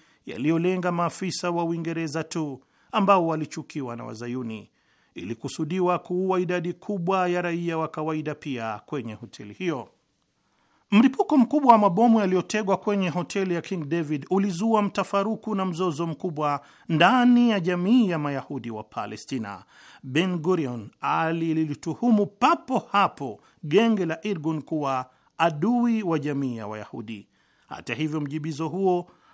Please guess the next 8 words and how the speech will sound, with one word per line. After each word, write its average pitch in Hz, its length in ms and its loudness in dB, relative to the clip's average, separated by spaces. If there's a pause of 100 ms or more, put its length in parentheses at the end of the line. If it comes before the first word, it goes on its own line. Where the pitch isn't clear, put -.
haukuyazuia 180 1000 0
makundi 156 440 -4
yenye 160 200 -2
misimamo 147 520 -6
mikali 135 480 -6
ndani 143 340 -4
ya 127 80 -8
Palestina 170 880 0